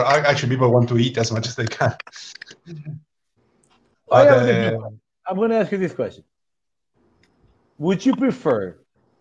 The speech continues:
Speaker 2: that a Chinese person died or your mom?
Speaker 1: What is it?
Speaker 2: One Chinese person dies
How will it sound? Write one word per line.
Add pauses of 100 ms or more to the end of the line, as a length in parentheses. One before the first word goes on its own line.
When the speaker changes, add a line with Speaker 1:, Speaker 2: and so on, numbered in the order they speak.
(960)
Speaker 2:
that (1000)
a
Chinese
person
died (1700)
or
your
mom? (1800)
Speaker 1:
What
is
it? (1200)
Speaker 2:
One
Chinese
person
dies